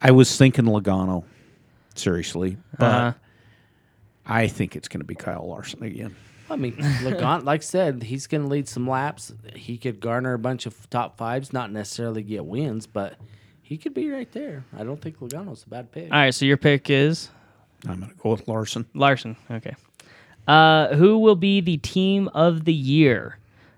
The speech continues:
Speaker 2: Uh, however you want to define this. I mean, I think I have a an interesting definition of team of the year coming up. Um,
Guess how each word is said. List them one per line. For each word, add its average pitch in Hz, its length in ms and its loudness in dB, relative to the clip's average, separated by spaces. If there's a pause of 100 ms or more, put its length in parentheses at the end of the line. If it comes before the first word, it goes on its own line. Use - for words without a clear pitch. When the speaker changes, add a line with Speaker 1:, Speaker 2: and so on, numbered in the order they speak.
(240)
Speaker 2:
Uh, 127 340 2
however 170 240 2
you 180 160 2
want 180 240 2
to 175 80 -2
define 175 320 -2
this. 175 380 -4 (100)
I 127 60 -8
mean, 127 260 -2 (140)
I 143 200 0
think 165 320 -4
I 143 120 0
have 151 300 0
a 120 260 0 (480)
an - 220 -12
interesting 123 800 -2 (220)
definition 120 500 -2
of 113 120 -6
team 123 220 -2
of 113 80 -6
the 113 80 -4
year 110 160 -4
coming 113 260 -6
up. - 100 -12 (540)
Um, 107 480 -2